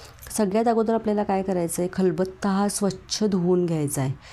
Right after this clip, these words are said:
असा पाण्यामध्ये ना एक दहा मिनटं हा भिजवून ठेवायचा आहे. म्हणजे याच्यावरती जे दगडाचे छोटे छोटे कण असतात किंवा बारीक क्रिस्टल असतात ते सगळे या पाण्याने धुतले जातात. सगळ्यात अगोदर आपल्याला हे भिजवून ठेवायचं आहे दहा मिनटं आणि त्यानंतर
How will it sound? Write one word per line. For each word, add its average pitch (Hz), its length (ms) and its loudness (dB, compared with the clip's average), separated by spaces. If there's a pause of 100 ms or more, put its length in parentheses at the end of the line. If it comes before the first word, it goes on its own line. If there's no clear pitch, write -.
(180)
असा 202 200 0
पाण्यामध्ये 190 640 2
ना 180 220 0
एक 190 260 0
दहा 185 240 2
मिनटं 208 340 2
हा 196 160 2
भिजवून 185 500 4
ठेवायचा 147 460 0
आहे. 143 60 0
म्हणजे 214 420 2
याच्यावरती 208 540 2
जे 208 280 4
दगडाचे 185 580 2
छोटे 190 280 -2
छोटे 202 180 2
कण 202 380 2
असतात 180 360 2 (100)
किंवा 190 140 4
बारीक 180 380 2
क्रिस्टल 202 380 0
असतात 196 340 0 (160)
ते 190 100 2
सगळे 180 420 2
या 190 100 2
पाण्याने 170 480 2
धुतले 165 340 0
जातात. 190 300 2 (500)
सगळ्यात 208 320 4
अगोदर 226 260 4
आपल्याला 196 340 2
हे 196 280 0 (160)
भिजवून 185 480 2
ठेवायचं 202 420 0
आहे 165 100 0
दहा 160 220 0
मिनटं 165 480 0
आणि 190 200 2 (140)
त्यानंतर 180 580 2